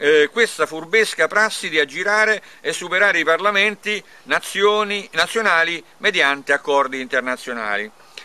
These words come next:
A parte, a partire dal Trattato di Maastricht del millenovecentonovantadue, da noi già a suo tempo denunciato, e fino a quello di Lisbona del duemilasette,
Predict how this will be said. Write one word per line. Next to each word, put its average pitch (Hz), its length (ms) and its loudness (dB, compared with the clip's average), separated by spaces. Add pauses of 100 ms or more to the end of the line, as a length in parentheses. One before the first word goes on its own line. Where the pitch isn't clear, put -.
(260)
A - 80 0
parte, 220 680 0
a 147 100 4
partire 208 280 0
dal 175 100 2
Trattato 170 320 -2
di 139 80 -4
Maastricht 143 380 -4
del 120 220 -2
millenovecentonovantadue, 139 1080 -2 (260)
da 120 180 -2
noi 160 400 -2
già 143 240 0
a 143 40 0
suo 127 160 -4
tempo 143 320 -4
denunciato, 117 840 -2 (220)
e 117 120 -2
fino 185 300 -2
a 139 80 -2
quello 180 300 0
di 131 100 -2
Lisbona 127 320 -2
del 127 160 2
duemilasette, 123 880 -4